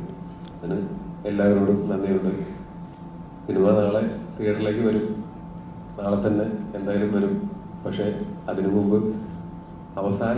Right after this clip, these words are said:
നിമിഷത്തില്ലെങ്കിൽ അവസാന നിമിഷത്തിൽ ഈ സിനിമയുടെ നല്ലതിന് വേണ്ടിയിട്ട്, ഈ സിനിമയുടെ എന്തെങ്കിലും ക്വാളിറ്റിക്ക് വേണ്ടിയിട്ട് എന്തെങ്കിലും ചെയ്യാനുള്ള, എന്തെങ്കിലും സാധ്യത ഉണ്ടെങ്കിൽ ഞങ്ങളത് ഉറപ്പായിട്ടും ചെയ്യുകയും ചെയ്യും. പക്ഷെ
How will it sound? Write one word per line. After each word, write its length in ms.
നിമിഷത്തില്ലെങ്കിൽ 560
അവസാന 240
നിമിഷത്തിൽ 360
ഈ 120
സിനിമയുടെ 460
നല്ലതിന് 400
വേണ്ടിയിട്ട്, 340
ഈ 20
സിനിമയുടെ 440
എന്തെങ്കിലും 380
ക്വാളിറ്റിക്ക് 560
വേണ്ടിയിട്ട് 340
എന്തെങ്കിലും 500
ചെയ്യാനുള്ള, 440
എന്തെങ്കിലും 600
സാധ്യത 340
ഉണ്ടെങ്കിൽ 260
ഞങ്ങളത് 320
ഉറപ്പായിട്ടും 440
ചെയ്യുകയും 500
ചെയ്യും. 220
പക്ഷെ 200